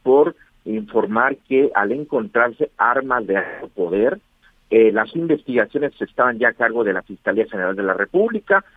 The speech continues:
pero la Fiscalía General de la República ha guardado total hermetismo, entonces la información que hemos logrado tener como periodistas, como reporteros, es la que, pues, con fuentes cercanas, evidencias ocul-, eh, que nosotros mismos estuvimos en el lugar de los hechos viendo,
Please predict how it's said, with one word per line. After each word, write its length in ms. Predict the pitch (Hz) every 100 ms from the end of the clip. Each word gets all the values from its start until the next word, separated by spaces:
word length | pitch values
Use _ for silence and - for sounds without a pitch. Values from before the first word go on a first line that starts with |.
| - _
pero 160 | - 110
la 140 | 107
Fiscalía 400 | 104 104 110 123
General 260 | 135 113 131
de 60 | 117
la 60 |
República 420 | 98 135 139 131
ha 20 | 127
guardado 380 | 113 107 127
total 420 | - 104 - 139 147
hermetismo, 720 | 123 104 98 143 131 135 165 - - -
entonces 340 | 202 139 156
la 80 | 139
información 540 | 113 117 113 110 160
que 100 | 156
hemos 160 | 160 160
logrado 420 | 135 113 127 151 165
tener 320 | 151 117 120 135
como 320 | 131 120 101
periodistas, 760 | - 98 101 117 131 - 110
como 220 | - 107 101
reporteros, 640 | 104 120 113 135 139 196 _ _ _ -
es 100 | 127
la 160 | 143 151
que, 300 | - 127 110
pues, 320 | - 107 98 - -
con 300 | 107 104 101
fuentes 420 | 139 160 156 156
cercanas, 720 | 147 135 147 147 147 147 147 _ _ -
evidencias 680 | 151 175 147 156 151 156 -
ocul-, 380 | 123 - 113 107
eh, 380 | 113 107 92 90 -
que 100 | 104
nosotros 460 | 107 143 139 147
mismos 360 | 127 147 139 -
estuvimos 460 | 101 - 117 127 120
en 80 | 104
el 60 |
lugar 180 | 98 113
de 60 | 123
los 180 | 101 113
hechos 280 | 107 113 104
viendo, 400 | 127 120 120